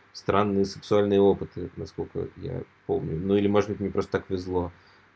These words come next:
а, что я на такие выпуски попадал. Вот. Это, это, м, то, что я могу сказать про стендап.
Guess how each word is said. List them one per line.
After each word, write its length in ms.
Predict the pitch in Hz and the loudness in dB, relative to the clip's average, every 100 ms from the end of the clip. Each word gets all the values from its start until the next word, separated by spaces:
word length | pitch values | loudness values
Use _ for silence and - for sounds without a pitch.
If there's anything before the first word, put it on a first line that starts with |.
| - | -6
а, 720 | 87 85 87 87 90 90 90 | -2 -2 0 0 -2 -4 -6
что 240 | 87 - 85 | -8 -10 -8
я 480 | 87 85 90 87 82 | -8 -6 -6 -6 -6
на 460 | 87 87 87 87 82 | -8 -6 -6 -6 -6
такие 320 | 87 82 92 | -6 -6 -6
выпуски 300 | 90 87 - | -6 -8 -12
попадал. 440 | 87 90 95 85 - - _ _ - | -18 -8 -6 -6 -12 -18 _ _ -6
Вот. 360 | 101 104 82 - _ _ - | 4 4 4 -2 _ _ 0
Это, 240 | 98 - | 2 2
это, 280 | 82 92 101 90 - - 98 | 0 0 -2 -4 -12 -18 -14
м, 340 | 87 85 - - _ - | -12 -10 -14 -16 _ -8
то, 100 | 92 | -6
что 160 | - | -4
я 240 | 95 92 87 - _ _ _ | -2 -2 -4 -14 _ _ _
могу 240 | 101 92 90 | -6 -6 -6
сказать 320 | - - 85 | -8 -8 -8
про 80 | - | -12
стендап. 400 | - 82 80 | -8 -8 -8